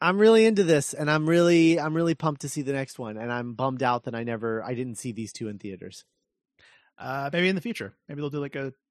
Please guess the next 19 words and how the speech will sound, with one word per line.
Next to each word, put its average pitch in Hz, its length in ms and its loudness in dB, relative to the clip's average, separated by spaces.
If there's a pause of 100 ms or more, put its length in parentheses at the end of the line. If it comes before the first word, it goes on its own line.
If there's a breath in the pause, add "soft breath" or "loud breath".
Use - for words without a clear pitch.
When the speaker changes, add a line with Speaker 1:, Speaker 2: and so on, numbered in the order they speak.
(1000)
Speaker 2:
a 135 60 -14
screening. 135 360 -10 (380)
Speaker 1:
Yeah, 440 220 0
maybe. 143 320 0 (600)
Speaker 2:
Who - 80 -20
knows? 85 200 -20 (880 soft breath)
Uh, 147 300 0
in 170 80 -2
any 214 160 0
event, 180 480 0
we 175 160 -2
will 190 120 4
be 170 140 -2
back 170 260 2
next 165 340 -2
week 175 260 -2
with 147 220 -6
Breaking 165 360 -2
Dawn 143 500 0